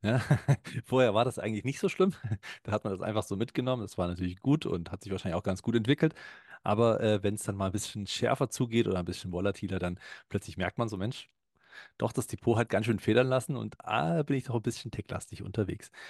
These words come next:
Also, hm, ich würde tatsächlich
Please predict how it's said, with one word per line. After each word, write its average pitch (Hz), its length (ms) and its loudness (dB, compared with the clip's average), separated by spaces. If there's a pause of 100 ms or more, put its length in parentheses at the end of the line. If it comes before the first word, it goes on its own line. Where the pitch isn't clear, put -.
(160)
Also, 131 260 8 (880)
hm, 117 260 4 (320)
ich - 180 0
würde 143 180 6
tatsächlich 131 760 2